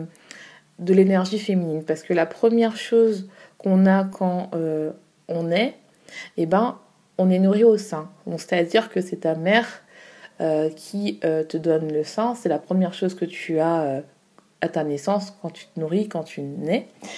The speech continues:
Et donc, en fait, pour moi, en fait, c'est vraiment une énergie féminine et ça représente vraiment, euh,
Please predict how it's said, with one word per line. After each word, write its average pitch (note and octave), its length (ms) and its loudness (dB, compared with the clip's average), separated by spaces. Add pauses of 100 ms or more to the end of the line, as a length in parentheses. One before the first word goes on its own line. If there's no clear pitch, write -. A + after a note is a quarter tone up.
(380)
Et F#3 120 8
donc, B3 260 4
en F#3+ 140 4
fait, A#3 300 2
pour - 180 -2
moi, A3 200 6
en G#3+ 80 2
fait, A3+ 200 4
c'est F3+ 100 2
vraiment F3 360 0
une F#3+ 100 2
énergie D#3+ 380 -2
féminine E3 360 0
et G3 100 -2
ça F#3 140 0
représente F3+ 440 0
vraiment, G#3 460 0 (520)
euh, D3+ 560 2